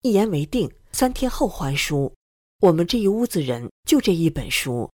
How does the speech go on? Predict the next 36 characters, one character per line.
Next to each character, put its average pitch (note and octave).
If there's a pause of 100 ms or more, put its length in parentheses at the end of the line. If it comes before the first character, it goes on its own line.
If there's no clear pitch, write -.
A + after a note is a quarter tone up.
(360)
等 B3+
你 E3+
看 A#3+
完 D3 (100)
我 E3
们 C3
再 F3
看。 - (420)
我 F#3
们 E3
是 G#3+
修 B3
大 A#3
法 -
的， A2+ (200)
不 C#4+
能 F3
没 C3+
书 C#3+
看。 - (600)
你 A3
可 -
要 D#3+
珍 A3+
惜 A3+
宝 -
书， C#3 (200)
珍 B3
惜 G3+
机 G3
缘 D3+
呢。” B2+ (680)
他 A3+
答 B3
应 A3
着 C#3